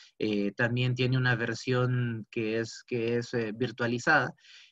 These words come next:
Eh, se puede entonces virtualizar este Data Domain directamente desde estas soluciones de nube, en Azure, en, en, en A W S, y hacer entonces que,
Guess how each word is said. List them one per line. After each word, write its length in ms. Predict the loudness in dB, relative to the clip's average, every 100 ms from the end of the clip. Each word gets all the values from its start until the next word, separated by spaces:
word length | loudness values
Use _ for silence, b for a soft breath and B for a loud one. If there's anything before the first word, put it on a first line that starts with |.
| -8
Eh, 380 | -4 -2 -2 -4
se 180 | -2 -4
puede 240 | 2 2 2
entonces 400 | 2 2 2 2
virtualizar 560 | 0 2 -2 0 -2
este 180 | -2 0
Data 280 | 0 2 0
Domain 360 | 0 -2 -2
directamente 800 | 0 -2 0 0 0 -2 -2 0
desde 540 | 2 2 0 0 2 2
estas 260 | -2 -6
soluciones 540 | -2 -2 -2 -2 -2 0
de 100 | 0
nube, 420 | 0 0 0 -2
en 120 | 2
Azure, 560 | 4 4 0 -2 -2 -4
en, 180 | -6 -10
en, 280 | -10 -10 -12
en 140 | -8 -2
A 60 |
W 540 | 0 0 2 2 4 4
S, 280 | 2 -6 _ B B B
y 100 | 2
hacer 240 | 4 4
entonces 500 | 4 4 2 2 0
que, 180 | 0 -4